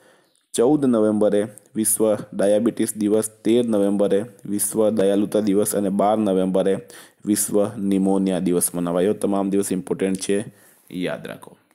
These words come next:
હાલમાં કયા ભારતીય એથ્લીટની World Athlete of the Year પુરસ્કાર માટે પસંદગી થઈ છે?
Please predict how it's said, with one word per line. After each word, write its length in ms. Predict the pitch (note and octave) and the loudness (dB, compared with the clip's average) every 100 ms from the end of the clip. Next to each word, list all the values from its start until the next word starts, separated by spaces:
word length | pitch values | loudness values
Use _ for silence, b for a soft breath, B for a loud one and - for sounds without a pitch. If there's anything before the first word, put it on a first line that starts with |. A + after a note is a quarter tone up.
| _ _ _ _ _ _ _ _ _ _ _ _ _ _ _ b b b b b - | _ _ _ _ _ _ _ _ _ _ _ _ _ _ _ b b b b b -2
હાલમાં 280 | B2+ D#3 D3 | 2 2 4
કયા 200 | D3+ D#3+ | 4 4
ભારતીય 440 | C#3 B2 C#3+ C#3 | 2 2 4 2
એથ્લીટની 580 | - C3 B2+ B2+ B2+ C3 - - G2 | 4 0 0 0 0 -2 -6 -10 2
World 320 | G#2+ A#2 A#2+ - | 4 4 2 0
Athlete 500 | G#2+ G2+ A2 A#2+ B2 - | -2 -4 -2 -2 -2 0
of 160 | G#2 G2 | 0 0
the 140 | G#2+ F#2+ G#2 | -2 0 0
Year 200 | A2 G2+ | -2 -2
પુરસ્કાર 540 | G2 G2 - G2+ G2 | -4 -4 -2 -2 0
માટે 380 | F#2+ F2+ F#2+ F#2+ F#2+ - | -2 -4 -2 -2 -4 -10
પસંદગી 440 | D2+ - F#2 F2 | -8 -6 -6 -8
થઈ 220 | - D#2+ D2+ | -8 -10 -8
છે? 200 | G2 | -8